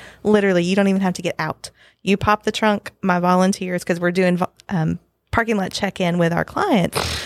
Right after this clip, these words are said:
So my volunteers are out in the parking lot already. So they'll just see it and they'll be like,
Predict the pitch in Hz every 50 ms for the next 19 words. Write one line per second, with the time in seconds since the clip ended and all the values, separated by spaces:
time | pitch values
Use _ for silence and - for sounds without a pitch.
0 | - - - 269 269 269 262 269 262 254 240 240 214 202 190 185 175 - 180 175
1 | - 180 175 - 180 175 165 160 160 156 165 165 160 165 175 190 - - 175 170
2 | 165 170 170 165 - 175 170 - - 170 320 427 440 - - 180 170 165 160 160
3 | 160 - -